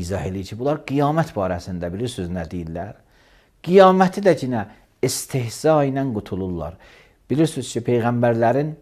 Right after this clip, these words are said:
ümumiyyətlə bir vəzifələrindən biri, ümumiyyətlə hamısı peyğəmbərlərin, bu idi ki, məad məsələsini, qiyamət məsələsini, öləndən sonra dirilmə məsələsini, ruh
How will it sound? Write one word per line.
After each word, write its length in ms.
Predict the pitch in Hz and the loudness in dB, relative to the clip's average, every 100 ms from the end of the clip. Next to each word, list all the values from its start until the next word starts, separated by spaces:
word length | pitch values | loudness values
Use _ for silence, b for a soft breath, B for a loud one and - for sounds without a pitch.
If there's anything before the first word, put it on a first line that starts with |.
| _ _ _ - | _ _ _ -2
ümumiyyətlə 1000 | 131 123 117 117 120 143 143 - 98 87 76 b b b b _ _ - 117 120 | 2 2 2 0 0 2 0 -2 -6 -6 -6 b b b b _ _ -14 -10 2
bir 160 | 165 139 107 | 4 6 4
vəzifələrindən 960 | 101 101 92 92 95 92 90 92 90 87 | 2 2 -2 -2 -2 -2 -2 -4 -4 -4
biri, 200 | 107 147 | -4 -4
ümumiyyətlə 920 | 123 110 104 92 90 87 82 - 73 101 | -2 0 0 0 -2 -4 -6 -8 -8 -2
hamısı 360 | 127 110 - 76 | 0 -2 -6 -10
peyğəmbərlərin, 760 | 76 64 76 71 65 67 78 90 | -10 -12 -12 -10 -10 -14 -12 -6
bu 120 | 147 | -4
idi 120 | 135 120 | -4 -6
ki, 140 | 160 160 B B B | -10 -12 B B B
məad 560 | 113 117 131 139 165 - | -4 0 2 4 4 4
məsələsini, 720 | 113 98 90 82 82 80 73 67 b b b - | -6 -4 -4 -6 -6 -10 -12 -14 b b b -4
qiyamət 640 | 127 127 120 139 151 - | 2 2 2 0 -2 -4
məsələsini, 680 | 95 - 85 82 - 80 73 - b b _ - | -10 -6 -6 -6 -8 -8 -10 -12 b b _ 0
öləndən 760 | 135 135 131 127 127 143 151 123 | 4 6 6 4 0 0 0 -2
sonra 300 | 127 127 123 | -2 0 0
dirilmə 600 | 123 123 117 113 123 147 117 | -2 -2 0 0 0 0 -2
məsələsini, 680 | - 85 78 - 85 85 - b b 123 | -4 -8 -8 -8 -8 -8 -12 b b 2
ruh 280 | 170 151 | 2 2